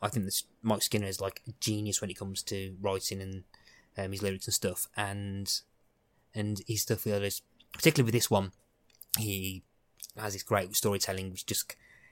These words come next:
kind of just flows really well, considering he's got a very unique kind of style flow, and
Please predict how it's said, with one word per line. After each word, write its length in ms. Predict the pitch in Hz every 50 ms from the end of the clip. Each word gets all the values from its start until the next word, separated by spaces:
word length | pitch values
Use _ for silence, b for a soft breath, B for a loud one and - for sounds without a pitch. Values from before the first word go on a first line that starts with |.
| b b b -
kind 160 | - 110 101
of 200 | 101 95 - -
just 240 | - 127 - - -
flows 360 | - 117 104 104 104 104 95
really 200 | 101 104 98 98
well, 220 | 98 104 107 104 101
considering 460 | - 120 - - 104 - 107 98 98
he's 120 | 95 95
got 160 | - - 98 101
a 40 |
very 200 | 101 101 98 101
unique 300 | 101 101 98 98 95 90
kind 160 | - - 98 95
of 80 | -
style 220 | - - 92 90 -
flow, 300 | - 107 101 95 95 92 95
and 360 | 98 95 92 95 92 -